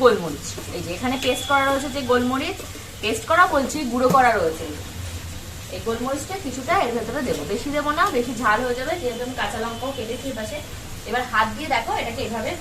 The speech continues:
মিশিয়ে দেবো। তো already একটা সুন্দর কালার চলে এসছে। অনেকে এর ভেতরে আজিনা মটর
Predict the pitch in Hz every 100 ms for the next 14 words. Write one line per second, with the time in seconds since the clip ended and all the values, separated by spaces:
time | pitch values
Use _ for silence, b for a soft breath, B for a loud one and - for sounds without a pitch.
0 | 208 180 - 170 151 - - - - -
1 | - - - - - - - - - -
2 | - - - - - 208 226 269 294 330
3 | 320 320 320 320 - 294 277 277 330 -
4 | - 233 254 302 285 254 247 233 - 269
5 | 277 233 240 277 240 247 269 269 190 -
6 | 240 247 247 254